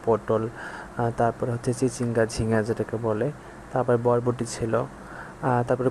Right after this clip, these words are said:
কুমড় ছিল, যেটা চাল কুমড়া বলে সেটা। এরপরে সবগুলোকে কেটে নিয়েছিলাম আমি। এরপরে হচ্ছে ফোড়ন দিলাম হচ্ছে তেজপাতা, তারপরে পাঁচ ফোড়ন,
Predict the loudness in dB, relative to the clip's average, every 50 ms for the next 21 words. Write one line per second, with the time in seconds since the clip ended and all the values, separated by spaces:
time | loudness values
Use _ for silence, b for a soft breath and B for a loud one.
0 | 2 2 2 4 4 4 2 2 0 0 2 4 4 4 6 6 4 4 4 6
1 | 4 2 2 2 0 2 2 4 4 4 4 2 2 0 -2 -2 -2 -2 -2 -4
2 | -10 -14 B B B B B B -2 0 0 2 2 2 0 0 2 4 4 4
3 | 4 4 4 2 2 2 2 2 2 2 0 0 -2 -2 -2 0 0 0 0 0
4 | 0 0 0 -2 -2 -2 -2 -2 0 0 0 -2 -2 -4 -6 -8 -8 -8 -4 -2
5 | 0 2 2 2 2 2 2 2 2 2 0 -2 -4 -4 -4 -4 -2 0 0 0
6 | 0 0 -2 -2 -2 0 0 0 0 0 0 -2 -2 -2 -2 0 0 0 0 0
7 | 0 2 2 2 0 -2 -6 -2 -2 0 0 0 0 -2